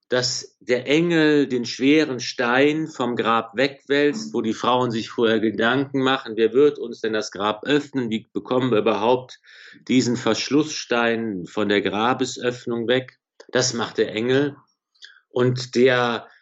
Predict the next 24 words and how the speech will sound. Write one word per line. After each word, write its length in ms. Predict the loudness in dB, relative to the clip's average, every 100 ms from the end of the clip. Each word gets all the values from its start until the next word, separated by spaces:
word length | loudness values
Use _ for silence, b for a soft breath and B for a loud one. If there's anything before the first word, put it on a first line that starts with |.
| B B
wie 180 | -2 0
ein 320 | 2 0 0
Blitz 560 | 0 0 0 -4 -12 -10
aussieht 880 | -4 2 2 0 -6 -4 -2 -2 -4
und 640 | -6 -6 -4 -6 -10 -12 -10 -2
ein 240 | 0 0
Gewand 600 | 0 2 2 2 -2 -2
hat, 200 | -4 -2
das 240 | -2 -2
weiß 400 | 0 2 2 -2
wie 80 | -8
Schnee 440 | -8 -4 2 4 4
ist. 280 | 0 -6
Das 160 | -8 -4
wird 220 | -4 0
ja 280 | 2 2 0
auch 140 | -4
in 160 | -4 -4
anderen 260 | -2 -2 -2
Evangelien 920 | -2 0 4 6 6 4 2 0 -2
beschrieben, 720 | -4 -4 0 0 2 0 -2 B B B B -4
dass 280 | -2 -2
die 180 | 0 0
Engel, 640 | 2 4 4 4 2 -2